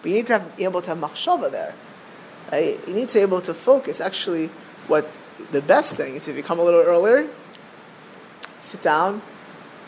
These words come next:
you, you study for a few minutes, right?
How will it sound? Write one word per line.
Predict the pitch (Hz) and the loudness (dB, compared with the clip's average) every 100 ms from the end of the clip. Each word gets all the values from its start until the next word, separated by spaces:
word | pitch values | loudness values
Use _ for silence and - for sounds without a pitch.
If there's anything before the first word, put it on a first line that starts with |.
| - 135 - | -14 -14 -10
you, | 151 - | -10 -10
you | - | -12
study | - 170 170 | -4 0 0
for | - | -2
a | 135 | -6
few | - 127 | -4 -6
minutes, | 135 165 - - - - - - - - - - | -4 -4 -6 -10 -14 -16 -18 -18 -18 -20 -20 -6
right? | 110 123 139 | 0 0 0